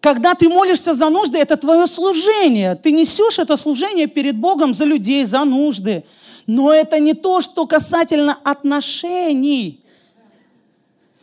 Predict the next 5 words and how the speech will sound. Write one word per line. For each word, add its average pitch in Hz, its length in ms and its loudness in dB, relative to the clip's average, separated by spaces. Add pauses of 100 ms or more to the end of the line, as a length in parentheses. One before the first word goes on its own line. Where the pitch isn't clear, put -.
(100)
Любовь, 320 460 2
она, 294 220 2
понимаете, 302 440 2
она 240 160 0
безусловна. 262 920 0